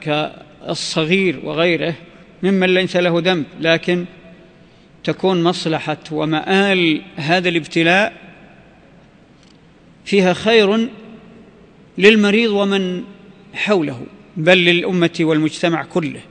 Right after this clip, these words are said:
بما في ذلك من العبر والعظات، وردع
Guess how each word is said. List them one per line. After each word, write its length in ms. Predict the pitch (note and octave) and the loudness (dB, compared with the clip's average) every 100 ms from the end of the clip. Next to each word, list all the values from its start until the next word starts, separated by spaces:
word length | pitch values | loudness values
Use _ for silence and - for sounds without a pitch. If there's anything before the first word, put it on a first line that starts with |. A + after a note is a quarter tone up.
| - | -2
بما 180 | E3 D#3 | 0 2
في 120 | F3 | 2
ذلك 340 | E3 F3+ D#3+ | 2 2 0
من 180 | E3 E3+ | 0 2
العبر 380 | D#3+ G3 F3 D#3 | 4 4 4 2
والعظات، 580 | D3 C3+ C#3+ E3+ F3+ - - - - - - - - - _ _ _ _ - - _ - - - | 0 -4 0 0 0 -6 -20 -20 -20 -20 -20 -20 -20 -20 _ _ _ _ -20 -20 _ -20 -20 -12
وردع 920 | D3+ D3+ D3+ - F#3 F3+ A3 F#3+ F3 | -4 -2 0 -4 -2 4 4 4 0